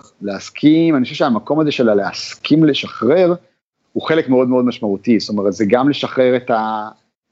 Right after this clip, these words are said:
את האגו, שאני חייב להיות שם, ואם אני לא מעביר את הסדנה, זה לא יעבור מספיק טוב, זה, לשחרר את היכולת שליטה בכלל על הדבר הזה, כי אני לא יודע, עכשיו מישהו מעביר סדנה בדוביי,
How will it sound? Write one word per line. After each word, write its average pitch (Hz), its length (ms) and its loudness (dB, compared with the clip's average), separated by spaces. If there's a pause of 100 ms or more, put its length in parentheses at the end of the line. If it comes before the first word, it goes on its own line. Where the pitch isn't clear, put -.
(120)
את - 100 -6
האגו, 120 440 2 (580)
שאני 120 680 2
חייב 123 360 0
להיות 113 280 2
שם, 110 380 -4
ואם 107 160 0
אני 117 200 4
לא 143 140 4
מעביר 127 260 0
את 120 60 -8
הסדנה, 117 720 -2
זה 98 120 -6
לא 92 140 0
יעבור 127 280 2
מספיק 127 360 -6
טוב, 113 540 2
זה, 104 100 -6 (760)
לשחרר 147 320 -2
את 151 80 0
היכולת 147 420 0
שליטה 151 320 0
בכלל 156 280 0
על 117 60 -4
הדבר 101 340 -4
הזה, 92 200 -8
כי 110 100 -2
אני 107 160 -2
לא 113 160 2
יודע, 143 400 2
עכשיו 123 260 -4
מישהו 160 380 -2
מעביר 139 580 0
סדנה 120 560 0
בדוביי, 110 540 -2